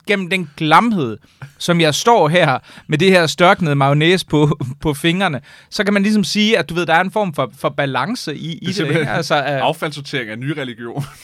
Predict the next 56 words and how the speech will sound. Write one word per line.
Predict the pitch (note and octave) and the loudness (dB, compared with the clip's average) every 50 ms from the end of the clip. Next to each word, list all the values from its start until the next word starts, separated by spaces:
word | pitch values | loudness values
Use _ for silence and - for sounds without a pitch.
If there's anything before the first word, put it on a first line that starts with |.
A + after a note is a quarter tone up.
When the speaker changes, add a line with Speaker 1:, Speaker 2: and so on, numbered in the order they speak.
| - - - - _ - - | -20 -20 -20 -20 _ -6 -4
Speaker 2:
Det, | F3+ D3 - | -4 -2 -2
det, | F#3+ - _ - - | -4 -6 _ -8 -6
det | F#3 E3 - - - - _ - | -6 -6 -6 -12 -20 -18 _ -16
er | - | -14
kristendommens | - - D3+ D#3+ E3 - F#3+ D#3+ D3+ C#3 C3+ C#3 - | -6 -4 -4 -4 -4 -6 -6 -6 -6 -6 -6 -8 -8
forsvinden, | D3+ C#3+ - - C#3+ E3 F3 F3 - | -8 -6 -6 -6 -4 -4 -4 -2 -2
Speaker 1:
Jamen, | G#3+ - - | -4 -4 -4
Speaker 2:
der | C#3+ - | -4 -6
Speaker 1:
det, | - - | -6 -6
det | E3 C#4 G#3+ | -6 -6 -6
tror | - - D#4+ F4 | -2 0 2 2
jeg | D#4 B3+ | 2 2
også. | B3+ C#4 - - - | 0 0 -2 -4 -2
Altså, | F3 F#3 | 0 2
Speaker 2:
<laughs> | A3 | 2
Ja. | A3 | 0
Speaker 1:
jeg | G3 | 0
tror | - C#4 C#4+ | -2 -2 -2
lidt, | C#4 C4 - - | -2 -4 -4 -4
det | G#3 F3+ | -2 0
er | G#3+ B3 | 0 0
det. | B3+ G#3 - | 0 -2 -2
Altså, | - D#3 E3+ | -4 -4 -2
og | F#3 G3+ | 0 0
jeg, | G3+ G#3 G#3+ G#3+ | 0 0 0 -2
jeg | G#3 F#3 | -4 -6
synes | - - B3+ C4 - F#3+ | -6 -8 -8 -8 -8 -8
jo, | |
det | E3 C#3 E3 E3 D#3+ D#3 | -6 -4 -4 -4 -2 -2
er... | D3+ D3+ D3 - - - _ _ _ _ | -2 -2 -2 -2 -6 -12 _ _ _ _
Altså, | - - E3 D3+ | -10 -8 -6 -6
det, | E3 D#3+ E3+ C#3 - | -6 -8 -10 -12 -12
det | E3+ D#3 C#3+ | -14 -14 -10
skal | C#3+ F#3+ | -6 -6
jo | F3 D#3+ | -4 -4
siges, | C#3+ - A3+ A#3 A#3+ C4 B3 - | -4 -6 -4 -4 -4 -6 -6 -8
at, | - - D3+ C#3 - | -8 -10 -10 -10 -10
at | - D3 C#3+ | -10 -6 -4
det, | G#3 G#3+ | -4 -2
vi | G#3 A#3 | 0 0
oplever | F3+ F3+ G3 F#3 G3 F#3+ D#3 C3 | 0 0 0 0 -2 -2 -2 -2
i | C3 | -4
København | - - D#3 C#3 C#3+ C3+ C#3 F#3+ F3+ D3+ C#3+ | -4 -6 -6 -6 -4 -2 -2 -2 -2 -2 -4
nu, | C#3+ D#3 E3 E3+ | -4 -6 -6 -8
synes... | E3 - - E3+ E3+ D3 - | -10 -10 -8 -6 -6 -6 -8
Altså, | - D#3 C#3+ D3+ | -8 -8 -8 -6
for | C#3 E3+ D#3 | -6 -4 -2
mig | D3+ D3 E3 G3+ G#3 | 0 0 0 0 0
er | F#3+ | 0
det | E3+ | 0
jo | F3+ F3 | -2 -2
et, | E3 - | -2 -6
et | - C#3+ C#3+ - - | -10 -12 -12 -8 -6
bizart | D#3 C#3 - - G#3 F#3 D#3 - - C#3+ | -6 -4 -2 0 0 0 0 -2 -4 -8
déjà | C3+ - - C#3 | -8 -6 -8 -8
vu. | B2+ B2 C#3 D3 | -8 -6 -6 -8